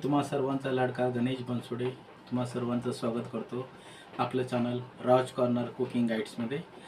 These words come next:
तर आज आपण बनवणार आहोत चीज ब्रेड पकोडा एक वेगळी, वेगळ्या पद्धतीने.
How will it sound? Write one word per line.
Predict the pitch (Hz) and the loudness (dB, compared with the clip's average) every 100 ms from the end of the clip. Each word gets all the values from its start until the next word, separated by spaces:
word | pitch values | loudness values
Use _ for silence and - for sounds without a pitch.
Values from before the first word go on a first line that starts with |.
| - - - 139 | -18 -18 0 6
तर | |
आज | 135 143 143 | 8 8 6
आपण | 143 147 | 4 4
बनवणार | 139 135 135 | 4 4 2
आहोत | 127 139 170 - - - - - - - - - - - - | 2 0 -2 -6 -18 -18 -20 -20 -20 -20 -18 -16 -16 -14 0
चीज | 165 175 139 | 4 6 4
ब्रेड | 123 143 147 151 - - | 6 8 6 2 -10 -4
पकोडा | 117 123 123 139 175 - - - - - - - - - | 0 4 4 4 -2 -12 -20 -20 -20 -18 -18 -18 -14 2
एक | 143 - - 156 | 2 2 -6 -6
वेगळी, | 135 143 170 160 - - - - - | 6 8 10 6 2 -14 -20 -20 0
वेगळ्या | 151 143 160 | 8 10 10
पद्धतीने. | 151 135 127 123 | 6 4 6 4